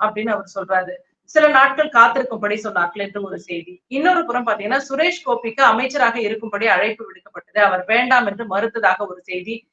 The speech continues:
இப்படி யார் யாருக்கு என்ன ஒதுக்க வேண்டும் என்பதுல பல குழப்பங்கள் இருப்பதாக பார்க்கப்படுகிறது. இது ஆரம்பத்திலேயே என்ன மாதிரி நீங்க பாக்குறீங்க இந்த போக்க?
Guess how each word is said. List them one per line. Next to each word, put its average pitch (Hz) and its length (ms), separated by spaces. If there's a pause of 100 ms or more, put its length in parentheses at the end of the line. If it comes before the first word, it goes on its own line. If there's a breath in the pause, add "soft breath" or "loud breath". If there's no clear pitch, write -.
(140)
இப்படி 294 360
யார் 320 340
யாருக்கு 320 380
என்ன 285 360 (580)
ஒதுக்க 320 400
வேண்டும் 262 300
என்பதுல 226 420
பல 240 200
குழப்பங்கள் 311 500
இருப்பதாக 208 460 (100)
பார்க்கப்படுகிறது. 190 760 (280)
இது 233 140
ஆரம்பத்திலேயே 269 1160
என்ன 294 240
மாதிரி 277 360
நீங்க 208 260
பாக்குறீங்க 226 480
இந்த 175 220
போக்க? 190 320